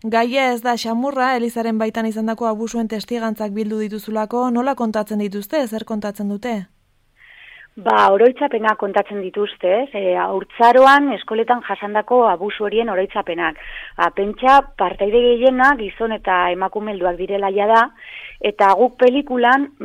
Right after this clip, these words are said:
Speaker 2: bai entrevistekin eta bai animazioen bitartez, oroitzapen horiek kontatzen ditugu. Ta animazioa gainera badute funtzio metaforiko bat.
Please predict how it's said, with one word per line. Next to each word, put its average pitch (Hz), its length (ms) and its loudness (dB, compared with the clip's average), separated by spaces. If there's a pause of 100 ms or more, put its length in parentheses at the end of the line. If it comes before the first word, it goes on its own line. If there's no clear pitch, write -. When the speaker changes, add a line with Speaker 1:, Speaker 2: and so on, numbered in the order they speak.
Speaker 2:
bai 220 160 4
entrevistekin 262 920 0
eta 190 360 -2
bai 240 240 6
animazioen 254 560 0
bitartez, 262 640 2
oroitzapen 214 480 -2
horiek 226 240 0
kontatzen 190 400 -2
ditugu. 160 400 -6 (480)
Ta 175 160 2
animazioa 220 480 0
gainera 254 320 4
badute 202 320 2
funtzio 196 400 -6
metaforiko 190 640 -4
bat. 175 240 2